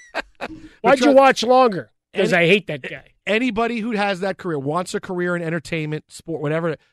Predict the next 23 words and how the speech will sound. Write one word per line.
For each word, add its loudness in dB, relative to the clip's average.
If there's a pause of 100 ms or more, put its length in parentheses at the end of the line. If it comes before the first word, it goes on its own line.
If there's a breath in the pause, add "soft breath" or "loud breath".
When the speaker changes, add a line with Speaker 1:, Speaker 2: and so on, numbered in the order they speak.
(160)
Speaker 1:
they -6
will -2
always -2
choose -6
that -6
over -6
their -10
friends. -12
It's -14
a -6
shame, -4 (200)
but -6
it -4
always -6
happens -8
that -16
way. -20 (1200)
But -4
that's 0
not 0
shocking -2
to -12
me. -18